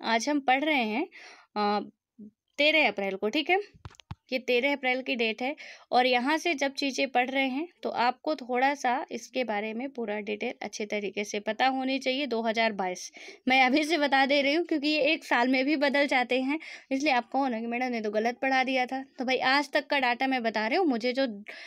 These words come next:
अ, खोज खाज के मिला <laughs> वो मैं यहाँ पे आपको शेयर कर रही हूँ, ठीक है। इसके बाद भी आपको कुछ नया मिलता है, so प्लीज आप भी शेयर कर सकते हैं, क्योंकि, अ, ह्यूमन एरर, यार,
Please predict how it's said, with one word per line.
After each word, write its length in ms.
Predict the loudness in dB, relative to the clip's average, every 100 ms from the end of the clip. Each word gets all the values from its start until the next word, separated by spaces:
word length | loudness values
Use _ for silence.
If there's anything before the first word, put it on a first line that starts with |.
| -16 2
अ, 140 | 4 4
खोज 300 | 2 0 2
खाज 240 | 0 0
के 120 | -2
मिला 180 | 0 0
<laughs> 180 | -2 -2
वो 320 | 4 6 6 0 -6 2
मैं 100 | 4
यहाँ 220 | 6 4
पे 100 | 4
आपको 240 | 2 0
शेयर 260 | 0 2 2
कर 160 | 0 0
रही 100 | 0
हूँ, 100 | 0
ठीक 180 | 0
है। 120 | 0 0 _ _ _ -2
इसके 340 | -2 2 2
बाद 280 | 4 2 2
भी 160 | 2 2
आपको 280 | 2 -2
कुछ 340 | -4 -2 2 6
नया 260 | 6 6
मिलता 320 | 2 0 -2 -2
है, 200 | -2 -4
so 280 | -6 -6 -4
प्लीज 240 | -4 -2
आप 140 | -2 -2
भी 220 | -2 -2
शेयर 300 | 0 0 0
कर 160 | -2
सकते 380 | -2 -4 -4 -4
हैं, 160 | -4 -6 -12 -20 _
क्योंकि, 480 | -8 -4 -2 -2 -2
अ, 460 | -4 -4 -2 -2 -4 -10 _ -6
ह्यूमन 320 | -4 -2 -4
एरर, 260 | -4 -4 -2
यार, 340 | -2 -2 -6